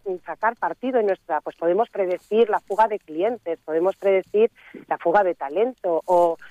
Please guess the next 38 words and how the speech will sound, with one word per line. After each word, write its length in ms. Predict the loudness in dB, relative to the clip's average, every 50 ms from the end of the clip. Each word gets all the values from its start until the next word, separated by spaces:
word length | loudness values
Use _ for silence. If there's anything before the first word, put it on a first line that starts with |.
| -20 -20 -8 -2 0
eh, 240 | 2 2 2 0 -2
en 100 | 0 0
el, 280 | 0 0 0 -2 -6 -4
en 140 | -2 0
el 100 | 0 0
terreno 320 | 0 0 0 2 4 4 4
industrial 600 | 4 4 2 -2 -2 -2 0 2 4 4 2 0
predecir 460 | -4 -4 -4 -4 -4 -6 -8 -10 -10 _ -8
si 260 | -6 -6 -4 -6 -8 -10
se 80 | -6 -2
va 320 | 2 4 4 4 4 2
a 40 | 0
ver 260 | 0 2 2 2 2 0 _ _ _ _ _
una 180 | 0 2 4 4
de-, 200 | 4 2 0 -4 -8 -16 -20 -20 -20 _ -6
determinada 460 | -6 -6 -4 -2 0 2 4 4 4
rotura 340 | 4 2 -2 -2 0 2 2
de 140 | 2 2 -2
stocks 440 | -4 _ 0 2 2 2 0 _ _ _ _ -20 -20 _ _ _ _ 4
o 140 | 4 6 6
incluso 540 | 4 2 -2 -6 -6 -4 -4 -4 -4 -6 -8
podemos, 380 | -6 -6 -4 -2 -2 -2 -4 -4 _ -14
eh, 240 | -14 -12 -14 -8 -4
in-, 140 | -4 -4 -4 -6 -10 _ -8
personalizar, 960 | -8 -8 -4 -2 0 0 0 0 -4 -8 -10 _ 2 4 4 4 4 2 0
¿no? 280 | 2 2 4 2 2 2
O 140 | 2 2 4
automatizar 800 | 4 2 0 -2 -2 0 -2 -2 -4 -6 -8 -2 0 0 0 0
muchas 280 | 0 0 0 -2 -2 -2
cosas, 200 | -2 -4 -4 -4 _
que 100 | 2 2
aquí 380 | 4 4 2 0 0 2 2
es 80 | 2 2
donde 240 | 0 -2 0 0 0
viene 200 | 0 0 0 0
uno 200 | 0 0 0 0
de 80 | 0
los 180 | -2 -2 -4